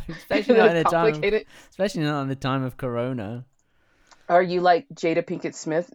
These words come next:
Speaker 1: entanglements?
Speaker 2: Oh, n-, no, but I would, I think that would probably be where I would start.
Speaker 1: <laughs> Start with an entanglement?
Speaker 2: Start with an entanglement,
Speaker 1: <laughs>
Speaker 2: yeah. Let's find, let's find a really complicated scenario to be entangled in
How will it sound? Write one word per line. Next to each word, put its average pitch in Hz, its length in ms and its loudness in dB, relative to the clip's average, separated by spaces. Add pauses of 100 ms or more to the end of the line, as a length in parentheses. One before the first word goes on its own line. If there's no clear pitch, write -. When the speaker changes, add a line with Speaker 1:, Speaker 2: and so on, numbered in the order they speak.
(100)
Speaker 1:
entanglements? 175 760 -4 (200)
Speaker 2:
Oh, 131 560 -4
n-, 147 260 -12
no, 143 240 -2
but 120 160 -2
I 113 80 -4
would, 120 300 -4
I 135 120 -2
think 180 220 -6
that 160 140 -4
would 131 120 -4
probably 127 220 -2
be 117 140 -12
where 113 200 -4
I 107 60 -2
would 101 140 -8
start. 87 420 -8 (460)
Speaker 1:
<laughs> - 440 -20
Start - 380 0
with - 280 -2
an 311 80 2
entanglement? 262 540 -4
Speaker 2:
Start 165 280 0
with 139 140 -4
an 139 80 -2
entanglement, 120 760 -6
Speaker 1:
<laughs> 127 40 -4
Speaker 2:
yeah. 104 320 -6 (640)
Let's 143 240 -4
find, 160 400 -2
let's 165 120 -2
find 165 160 -2
a 156 60 -2
really 143 340 0
complicated 135 760 -6
scenario 113 720 -6
to 117 140 -16
be 113 200 -6
entangled 104 600 -10
in 87 400 -12